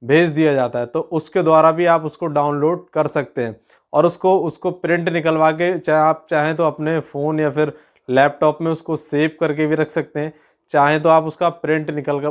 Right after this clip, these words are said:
निकलवा के भी उसको कहीं पर यूज़ कर सकते हैं। तो चलिए, वीडियो में आज हम यही बताने वाले हैं कंप्लीट कि लर्नर लाइसेंस को प्रिंट कहाँ से करेंगे, कहाँ से उसको डाउनलोड करेंगे। तो दोस्तों, वीडियो को शुरू करते हैं। तो चलिए, चलते हैं लैपटॉप की स्क्रीन की तरफ।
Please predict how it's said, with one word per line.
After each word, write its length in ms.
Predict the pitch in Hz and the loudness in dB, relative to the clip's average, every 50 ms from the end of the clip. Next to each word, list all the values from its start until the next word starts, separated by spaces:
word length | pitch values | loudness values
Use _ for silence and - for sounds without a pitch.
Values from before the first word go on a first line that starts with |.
| 151 135 | -6 -6
निकलवा 460 | 127 131 135 131 143 139 135 139 139 | -8 -8 -4 -4 -2 0 0 0 0
के 180 | 135 - 165 151 | 0 0 -2 0
भी 140 | 139 147 151 | 0 0 -2
उसको 240 | 147 - - 156 143 | -4 -6 -12 -12 -8
कहीं 200 | - 147 143 135 | -4 -4 -4 -4
पर 280 | 131 160 190 196 - _ _ _ _ _ _ _ - | -2 -4 -4 -4 -6 _ _ _ _ _ _ _ -6
यूज़ 300 | 135 143 160 185 180 - | -2 0 0 0 -2 0
कर 180 | - 160 151 | 0 2 2
सकते 420 | 143 - 147 131 - - 143 123 113 | 2 0 -2 -2 -2 -4 -4 -4 -4
हैं। 100 | 107 - _ _ _ _ _ _ | -6 -10 _ _ _ _ _ _
तो 60 | 156 | -4
चलिए, 300 | 151 - 180 185 208 208 | 0 2 2 4 4 4
वीडियो 320 | 190 170 180 180 185 190 190 | 4 2 2 2 4 2 2
में 100 | 190 190 | 2 2
आज 220 | 180 170 170 170 175 | 4 4 4 4 2
हम 160 | 175 175 160 | 0 -2 -4
यही 260 | 135 135 123 151 170 | -4 -4 -4 -4 -4
बताने 300 | 165 170 170 170 165 175 | -4 -2 -2 -2 -2 -2
वाले 220 | 175 170 165 160 165 | 0 0 0 0 -2
हैं 120 | 175 170 | -4 -6
कंप्लीट 460 | - 165 156 147 143 160 165 165 160 | -6 -6 -6 -4 -2 -2 -2 -2 -2
कि 120 | - - 156 | -2 -4 -2
लर्नर 480 | 139 135 139 139 147 156 160 156 143 | 0 2 0 2 2 0 0 0 0
लाइसेंस 420 | 143 143 143 135 - 165 151 147 156 | 2 0 0 0 -2 -4 -6 -6 -2
को 120 | 156 160 147 | -4 -4 -4
प्रिंट 400 | 151 _ 139 143 147 147 147 151 | -4 _ -2 -2 0 -2 -4 -4
कहाँ 240 | - 143 135 139 143 | -2 0 0 0 0
से 140 | 139 151 147 | 0 -2 0
करेंगे, 340 | - 151 147 147 151 160 156 | 0 0 0 0 0 -2 -4
कहाँ 260 | - 147 135 139 143 | -4 -2 -2 -2 -2
से 120 | 139 160 | -2 -2
उसको 240 | 151 143 - - 160 165 | -4 -6 -4 -4 -4 -2
डाउनलोड 480 | 156 147 143 139 139 143 147 143 147 - | 0 0 0 0 0 0 -2 -2 -2 -6
करेंगे। 340 | 143 131 127 120 113 107 | -6 -6 -6 -6 -8 -10
तो 480 | 104 - _ _ _ _ _ _ _ 143 | -12 -14 _ _ _ _ _ _ _ 0
दोस्तों, 360 | 156 175 175 180 - 202 196 156 | 2 2 2 2 2 2 2 2
वीडियो 340 | 143 160 160 165 175 165 | 2 0 2 2 0 0
को 200 | 156 170 196 214 | 0 -2 -2 -4
शुरू 340 | 208 - - - 165 156 156 139 | -4 -8 -6 -4 -2 0 0 0
करते 240 | 139 123 113 - | -2 -4 -4 -8
हैं। 140 | 117 107 107 | -10 -10 -10
तो 140 | 104 - 143 | -8 -10 -4
चलिए, 360 | 135 - 185 180 202 202 196 | 0 2 2 4 4 4 2
चलते 380 | 190 - 190 175 170 160 - 185 | 2 2 0 0 0 0 0 0
हैं 120 | 180 185 | 0 0
लैपटॉप 500 | 180 170 160 160 160 - 170 160 160 - _ | 2 2 2 2 0 0 -2 -4 -4 -4 _
की 100 | 190 185 | -8 -8
स्क्रीन 480 | 180 - - _ 156 156 151 143 139 127 | -8 -10 -14 _ -4 -4 -4 -2 -4 -6
की 80 | 131 | -6
तरफ। 240 | 113 113 107 104 - | -8 -6 -8 -10 -12